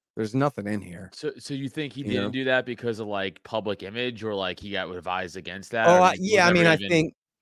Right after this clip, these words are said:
Speaker 1: yeah, I think the idea would have been just shot down in meetings by whatever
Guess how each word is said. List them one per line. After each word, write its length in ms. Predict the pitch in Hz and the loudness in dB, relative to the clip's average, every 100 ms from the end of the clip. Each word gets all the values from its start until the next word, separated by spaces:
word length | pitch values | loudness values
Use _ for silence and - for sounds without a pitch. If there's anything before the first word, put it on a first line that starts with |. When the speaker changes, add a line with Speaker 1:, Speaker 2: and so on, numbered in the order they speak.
| _ | _
Speaker 1:
yeah, 260 | 170 180 165 | 2 6 6
I 60 | |
think 200 | 156 160 | 4 0
the 140 | 131 139 | 4 6
idea 380 | 131 131 127 120 | 6 8 8 8
would 180 | 120 | 6
have 120 | 113 101 | 2 2
been 280 | 113 107 | 2 2
just 240 | 104 107 - _ - | 0 -4 -6 _ -18
shot 400 | - 151 120 113 | 0 4 4 4
down 320 | 120 113 113 | 2 2 2
in 140 | 110 110 | 2 2
meetings 420 | 110 107 110 104 | 0 0 -2 -2
by 260 | - 113 | 2 4
whatever 500 | 110 113 113 104 107 | 4 4 4 2 -2